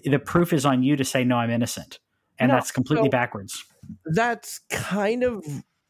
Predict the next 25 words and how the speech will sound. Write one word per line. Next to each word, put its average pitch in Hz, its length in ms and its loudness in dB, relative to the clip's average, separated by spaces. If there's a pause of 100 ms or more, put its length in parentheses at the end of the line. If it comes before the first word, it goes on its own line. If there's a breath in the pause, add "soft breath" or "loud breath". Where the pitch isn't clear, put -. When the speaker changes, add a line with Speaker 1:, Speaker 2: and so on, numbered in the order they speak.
Speaker 2:
something 190 540 -2
the, 139 500 0 (720)
the 147 220 0
roofing 160 440 0
industry, 120 500 -2
which 113 240 -2
is 110 140 -4
what 107 160 0
I'm 104 160 -4
in, 107 400 -4 (100)
is 117 180 -2
dealing 123 260 0
Speaker 1:
Mm-hmm. 131 80 -4
Speaker 2:
with - 140 -20
right 107 160 -4
now 120 200 -4
due 107 180 -4
to 104 120 -2
the, 98 180 -4 (580 loud breath)
uh, 110 160 -2
hurricane, 117 500 -4 (160)
Hurricane 123 480 -4 (140)
Eta. 123 380 -2 (440)
Speaker 1:
Sure. - 380 -2 (160)
Speaker 2:
Um, 107 340 -4